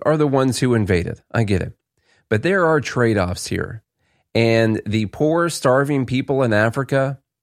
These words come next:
would like a word with you in your Ukraine flag in your bio, okay, or in your username on Twitter.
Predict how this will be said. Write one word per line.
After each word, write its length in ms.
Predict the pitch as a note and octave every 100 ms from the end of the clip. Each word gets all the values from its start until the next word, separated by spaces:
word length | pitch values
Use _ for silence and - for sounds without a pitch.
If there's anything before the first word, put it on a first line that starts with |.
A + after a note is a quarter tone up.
| _ _ _ _
would 160 | A#2
like 260 | B2 C#3+ E3+
a 80 | C#3
word 440 | B2 B2+ B2+ A#2+
with 240 | G2 F#2+ F#2+
you 320 | F2+ D#2 - _ _ _
in 220 | _ A#2 A#2
your 380 | G#2+ G#2+ G2+ -
Ukraine 640 | F#2+ A2 - B2+ A#2+ A2+
flag 480 | G2+ A#2 A2 G#2+ G2+
in 100 | G2+
your 380 | F#2+ G2+ F#2 E2 _ _
bio, 800 | - F#2 G#2 G#2 G2+ F#2 D#2+ C#2 _ _ _ _ _
okay, 360 | G#2 F#2 F#2+ F#2+
or 180 | F#2+
in 220 | - A2 G#2+
your 360 | G2 F#2+ F#2+
username 960 | - G2 G#2+ G#2+ A2 G2+ F#2+ F2+ E2+ -
on 200 | - G2
Twitter. 520 | E2+ - G2 F2 -